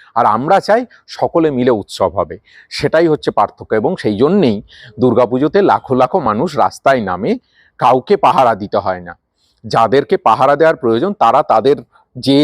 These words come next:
জায়গা, সেইখানে গিয়ে পাহারা দিন। বাংলায় এসব চলবে না, বাংলায় এই ধরনের বিভাজন বাংলার সমাজ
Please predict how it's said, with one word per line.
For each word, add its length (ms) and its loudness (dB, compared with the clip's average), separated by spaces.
জায়গা, 420 2
সেইখানে 460 -4
গিয়ে 140 -2
পাহারা 300 0
দিন। 140 -6
বাংলায় 440 0
এসব 340 -2
চলবে 360 -2
না, 100 -12
বাংলায় 640 0
এই 200 -2
ধরনের 460 -2
বিভাজন 580 -2
বাংলার 440 0
সমাজ 400 0